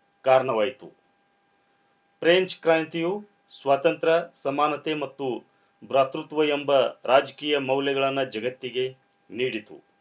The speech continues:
ಭಾರತದ ಸ್ವಾತಂತ್ರ್ಯ ಹೋರಾಟವು ಸಂವಿಧಾನದ ರಚನೆ ಮತ್ತು ಪ್ರಜಾಪ್ರಭುತ್ವದ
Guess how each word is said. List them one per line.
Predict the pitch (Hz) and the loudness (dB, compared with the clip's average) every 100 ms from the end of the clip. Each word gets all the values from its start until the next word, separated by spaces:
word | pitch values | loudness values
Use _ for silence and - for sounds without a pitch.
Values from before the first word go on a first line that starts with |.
| _ _ _ _ _ _ - | _ _ _ _ _ _ 2
ಭಾರತದ | 151 175 170 165 175 | 8 8 8 2 2
ಸ್ವಾತಂತ್ರ್ಯ | - 151 147 165 160 | 2 0 2 0 -2
ಹೋರಾಟವು | 139 139 147 147 151 165 208 - _ _ _ - | -2 0 0 0 -2 -4 -8 -14 _ _ _ -10
ಸಂವಿಧಾನದ | - 156 170 156 156 156 147 | -2 0 2 0 0 -2 0
ರಚನೆ | 147 135 160 160 180 | -2 -2 -4 -4 -6
ಮತ್ತು | 147 - 139 113 95 _ _ _ _ _ | -8 -8 -6 -6 -8 _ _ _ _ _
ಪ್ರಜಾಪ್ರಭುತ್ವದ | 127 143 165 160 147 147 - 147 147 135 - | -2 6 6 4 -2 -4 -6 -2 2 2 2